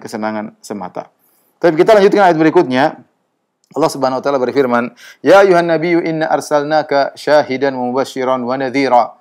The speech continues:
wa da'iyan ila Allahi bi idnihi wa sirajan munira. Wa basyiril mu'minina bi anna lahum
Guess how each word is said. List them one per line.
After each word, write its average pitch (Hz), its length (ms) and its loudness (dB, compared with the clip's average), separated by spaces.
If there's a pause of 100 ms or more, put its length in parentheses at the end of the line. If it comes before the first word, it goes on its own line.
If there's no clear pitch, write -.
(340)
wa 123 140 -6
da'iyan 127 480 0
ila 123 160 -4
Allahi 120 580 -2
bi 127 160 -6
idnihi 123 480 -2
wa 143 140 -2
sirajan 135 640 -2
munira. 143 580 -2 (680)
Wa 131 160 -2
basyiril 147 400 0
mu'minina 147 320 -4
bi 127 100 -6
anna 135 300 -2
lahum 131 400 -2